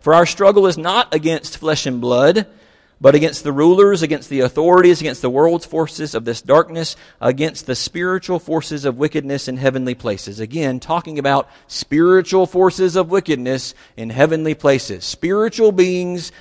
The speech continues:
that are at odds with you, that are at odds with God. And since you're on God's side, you've named yourself to be a Christian, there are these spiritual forces that are at odds with you.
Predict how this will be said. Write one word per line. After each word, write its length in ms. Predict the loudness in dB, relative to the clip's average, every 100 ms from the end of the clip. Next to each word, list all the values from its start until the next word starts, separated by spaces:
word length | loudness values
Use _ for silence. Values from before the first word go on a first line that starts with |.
| _
that 180 | -2 0
are 160 | 2 2
at 160 | 2
odds 400 | 0 0 0 -4
with 200 | -8 -8
you, 340 | -6 -6 -8 -14 _ _ _
that 140 | -2 2
are 140 | 4
at 140 | 4 2
odds 320 | 2 2 0
with 200 | -4 0
God. 360 | 0 2 0
And 120 | -2 -6
since 220 | -12 -8
you're 160 | -4
on 140 | -4 -2
God's 360 | -2 -2 -4
side, 360 | -4 -6 -6 -6
you've 160 | -6 -6
named 240 | -6 -6
yourself 320 | -6 -4 -4
to 60 | -4
be 120 | -4
a 60 | -2
Christian, 420 | -4 -4 -6 -4
there 220 | 0 2
are 100 | 2
these 220 | 0 -4
spiritual 440 | -4 -2 -2 -2 0
forces 680 | 2 2 -2 -12 -14 -16 -18 _ _ _ _ _ _ _ _ _ _ _ _ _ _ _ _ _ _ _ _
that 160 | -4
are 100 | 0
at 140 | 0 0
odds 320 | -2 -4 -10
with 160 | -20
you. 140 | -20